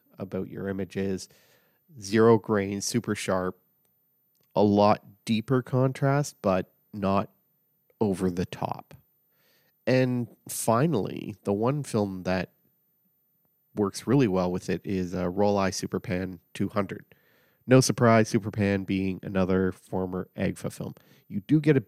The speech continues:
bit of speed loss with the Superpan. You need to expel that at A S A one sixty. But again,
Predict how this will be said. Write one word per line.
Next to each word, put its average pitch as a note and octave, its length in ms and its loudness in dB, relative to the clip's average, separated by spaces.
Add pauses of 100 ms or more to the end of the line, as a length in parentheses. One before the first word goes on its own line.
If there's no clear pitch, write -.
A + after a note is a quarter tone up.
(120)
bit D#3 240 4
of D#3+ 80 0
speed D3 380 -4
loss C#3+ 640 -4 (260)
with A#2+ 320 -2
the - 80 -10
Superpan. C3 540 -4
You G#2+ 60 -6
need G2+ 200 -12
to G2 120 -8
expel G2+ 280 -6
that G2+ 140 -6
at F#2 140 -4
A F#2+ 120 -2
S F#2 140 -10
A F#2+ 80 -6
one F2+ 140 -12
sixty. A#2+ 420 -6 (560)
But G#2+ 80 -2
again, G#2+ 460 2